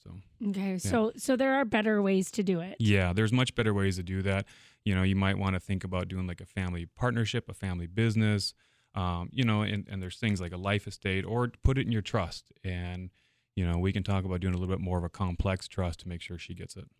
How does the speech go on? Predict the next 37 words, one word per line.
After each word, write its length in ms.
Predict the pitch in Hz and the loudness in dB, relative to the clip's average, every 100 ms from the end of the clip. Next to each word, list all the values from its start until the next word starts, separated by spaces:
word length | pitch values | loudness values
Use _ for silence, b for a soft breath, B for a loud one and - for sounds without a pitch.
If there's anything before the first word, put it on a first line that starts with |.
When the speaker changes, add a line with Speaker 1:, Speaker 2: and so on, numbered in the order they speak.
| _ b b b - | _ b b b -4
Speaker 2:
Uh, 260 | 233 226 233 | 0 2 0
how 280 | 220 254 302 | -2 0 2
about 380 | 262 254 254 247 | 2 2 2 2
Medicaid 540 | 208 208 214 220 208 - | 4 4 0 0 -2 -2
ex-, 300 | 202 - - _ | -6 -6 -16 _
asset 460 | 226 202 196 226 220 | -2 -2 0 -2 -4
protection 680 | - 185 - 190 - 208 202 | -4 -4 -4 -6 0 0 2
in 300 | 233 196 190 | 4 4 4
Minnesota? 800 | 190 185 - 180 170 180 202 - _ _ _ _ _ _ | 2 2 0 -2 -2 -4 -12 -18 _ _ _ _ _ _
Speaker 1:
Uh, 200 | 135 135 | 2 2
so 160 | - 165 | 2 2
Minnesota's 440 | 180 208 180 165 | 4 2 2 4
a 60 | 131 | 4
little 240 | 123 147 | 4 2
different. 600 | 131 120 113 107 107 - | 2 0 2 0 0 0
Um, 420 | 107 101 101 101 101 | 0 2 2 0 0
they 120 | 110 | 0
got 180 | 113 113 | 0 0
their 140 | 113 | 2
own 140 | 113 | 2
complex 500 | 107 110 104 104 - | 0 -4 -2 -2 -2
rules. 320 | 107 101 98 - b b b | -2 0 0 -4 b b b
You 80 | 120 | 2
know, 80 | 110 | 2
a 20 | |
lot 240 | 107 113 | 2 2
of 80 | 135 | 2
people, 460 | 143 131 127 123 117 | 0 0 0 0 0
like 160 | 98 101 | -2 -4
North 180 | 113 | -6
Dakota, 300 | 127 - 120 | -6 -2 0
you 100 | 113 | 2
hear 140 | 101 101 | 2 0
life 300 | 95 92 - | 0 -2 -4
estates 340 | 95 92 90 | -10 -10 -14
a 40 | 95 | -10
lot. 260 | 87 87 | -8 -8